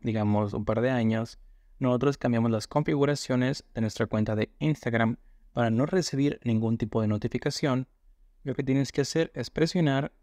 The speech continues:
por decir un ejemplo, tus seguidores en Instagram, seleccionamos en entregar solicitudes en solicitudes de mensaje, y así con cada una de las opciones. Como aquí seleccionamos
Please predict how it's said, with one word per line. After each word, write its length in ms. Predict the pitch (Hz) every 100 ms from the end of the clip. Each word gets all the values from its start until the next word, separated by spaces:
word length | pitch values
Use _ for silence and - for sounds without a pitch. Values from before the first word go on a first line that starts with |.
| -
por 140 | 120
decir 160 | 113 113
un 120 | 117
ejemplo, 460 | 110 104 104 101 - - - -
tus 160 | 120 107
seguidores 480 | 110 107 104 101 131
en 60 |
Instagram, 580 | 151 143 110 113 117 127 - - _ _ _ -
seleccionamos 760 | - 113 - 123 110 110 113 113
en 180 | 107 - - -
entregar 440 | 113 107 107 101
solicitudes 680 | 104 117 120 117 143 139 - -
en 300 | 113 104 -
solicitudes 640 | - 123 113 110 107 101
de 80 | 98
mensaje, 560 | 113 139 156 123 123 143 _ _ - _ _ _ _ _ -
y 140 | 143
así 240 | 139 185
con 180 | - 147
cada 220 | 135 135
una 180 | 139 143
de 60 | 139
las 160 | 127
opciones. 680 | 110 - 104 101 - - - _ _ _ _
Como 180 | - 110
aquí 300 | 110 156 180
seleccionamos 920 | - 117 - 113 123 127 127 131 -